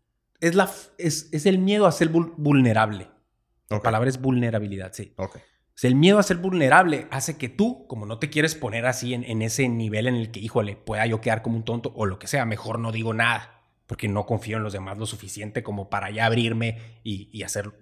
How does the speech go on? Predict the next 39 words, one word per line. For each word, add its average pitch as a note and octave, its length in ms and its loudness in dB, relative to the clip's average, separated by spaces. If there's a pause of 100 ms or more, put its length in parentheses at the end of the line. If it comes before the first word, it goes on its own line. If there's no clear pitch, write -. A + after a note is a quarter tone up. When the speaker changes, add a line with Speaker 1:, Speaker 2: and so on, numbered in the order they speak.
Speaker 1:
y G#2+ 80 -4
decirlo G#2+ 400 -2
mi, A2+ 180 -4
mi G#2+ 260 -8
punto A#2 260 0
de B2 40 8
vista. F#3 320 4 (460)
Me F3+ 80 8
gustaría F#3 320 10
poner A3 140 2
un A3 60 2
ejemplito F#3+ 440 0
así G3+ 100 0
nomás. G3 300 0
O D3 40 -10
sea, C#3+ 100 2
es B2+ 120 -2
como F#3 180 2
si C#3 120 0
tú D#3 480 -6
ahorita C3+ 640 -2
te A2 80 -12
contratan A2+ 420 -4
en A2 100 -4
una A2+ 180 -4
empresa, A2+ 480 2
güey, F#2+ 200 -10 (560)
y A2 120 -4
te A2+ 100 -8
dicen, G#2+ 240 -8
"Ah, C3+ 100 -4
¿sabes D#3 220 -2
qué, E3 160 -6
Rungo? D3 280 -6
Tú C#3+ 200 -2
eres D#3+ 180 2
ahora D3 280 -2
el D3+ 100 2
nuevo C#3 720 4